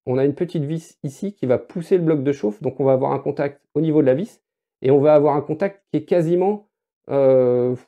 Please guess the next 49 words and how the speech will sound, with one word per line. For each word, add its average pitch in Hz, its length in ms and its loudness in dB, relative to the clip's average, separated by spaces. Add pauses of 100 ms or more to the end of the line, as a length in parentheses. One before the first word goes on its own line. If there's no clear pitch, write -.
(140)
enfin, 123 140 -6
sur 156 280 0
une 180 140 4
ligne, 196 180 0
mais 139 160 4
il 123 120 0
va 127 80 2
pas 165 180 -2
être, - 240 -10 (100)
il 127 140 -6
va 123 140 -2
pas 160 160 -6
être - 320 -10
complet, 175 480 -2 (360)
euh, 107 200 -4
sur - 260 -14
toute - 160 -10
la 139 60 -2
circonférence 139 880 -8
du, 127 600 -4
du 120 200 -4
logement 143 480 2
de 123 200 -4
la 147 120 -2
cartouche. - 540 -12 (800)
Donc 117 100 -10
ça, - 120 -4
c'est 165 140 -6
un 107 60 -4
premier 151 320 0
point. 202 360 -6 (240)
Et 147 100 -8
puis 160 140 -2
deuxième 151 260 4
point, 196 140 -6
surtout, 208 480 -6
on 123 80 -2
voit 170 240 0
que, - 200 -8
euh, 127 440 0
l'emplacement 147 520 -2
de 127 60 0
la 117 80 0
sonde, 202 240 -2
il 147 60 -4
se - 100 -14
trouve 185 380 -2
à 139 100 -4
l'opposé 165 580 0